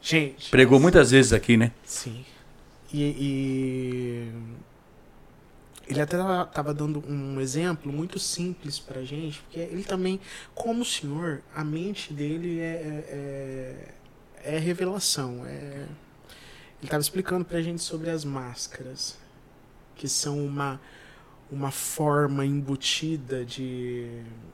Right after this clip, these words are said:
Speaker 1: ensaio da marca do anticristo. E não só as máscaras, agora daqui pra frente vai ser aquela carteirinha de vacinação.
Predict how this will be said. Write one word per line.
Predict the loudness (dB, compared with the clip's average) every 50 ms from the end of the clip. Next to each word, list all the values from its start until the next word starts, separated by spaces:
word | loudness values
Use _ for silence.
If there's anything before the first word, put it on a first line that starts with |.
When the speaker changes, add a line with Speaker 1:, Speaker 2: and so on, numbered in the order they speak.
| -20 -20 -20 -6
Speaker 1:
ensaio | -4 -2 -2 0 2 2 4 4 4 2 2 2 0 0 0 -2 -2 -4 -6 -8 -10 -16 -20 -20 -20 -14 -8
da | -6 -6 -6
marca | -6 -6 -6 -6 -8 -8 -8 -10 -10
do | -8 -8 -8
anticristo. | -8 -6 -6 -8 -8 -10 -12 -14 -10 -6 -4 -6 -6 -6 -8 -18 -20 -20 -20 -20 -20 -20 -20 -20 -20 -20 -20 -20 -20 -20 -20 -20 -20 -20 -20 -20 -20 -12 -2
E | 2 4 6 6
não | 6 6 4 4 4 2 2
só | 0 0 0 2 2 2
as | 0 0 -2
máscaras, | -2 0 2 2 2 0 0 -2 -2 -2 -4 -2 -2
agora | -2 0 0 0 0 0 0
daqui | -2 -2 -4 -4
pra | -6 -6 -6 -6
frente | -4 -4 -4 -4 -4 -6 -4
vai | -2 -2 -2
ser | -2 -2 -2 -2
aquela | -2 -2 -4 -6 -6 -6
carteirinha | -4 -2 -4 -4 -2 -4 -4 -4 -2 -2 -2 -4
de | -4
vacinação. | -2 -2 0 0 0 -2 -2 0 2 2 2 2 0 -6 -10